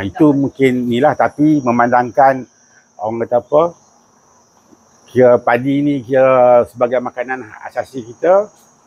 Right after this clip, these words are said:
dan dibantu oleh pihak kerajaan dari segi subsidi ni apa, biji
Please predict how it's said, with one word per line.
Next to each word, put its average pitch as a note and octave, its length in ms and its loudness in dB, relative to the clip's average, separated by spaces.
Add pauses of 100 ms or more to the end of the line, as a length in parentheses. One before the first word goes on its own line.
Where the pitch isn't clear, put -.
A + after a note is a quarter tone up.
dan A#2 260 0
dibantu A#2 540 -2
oleh A#2+ 140 -4
pihak A#2+ 240 -8
kerajaan A2+ 420 -2
dari G#2+ 80 -4
segi A2+ 360 -8 (340)
subsidi A2+ 760 -6 (720)
ni A2 480 -4
apa, E3+ 320 -2 (640)
biji A2 480 -4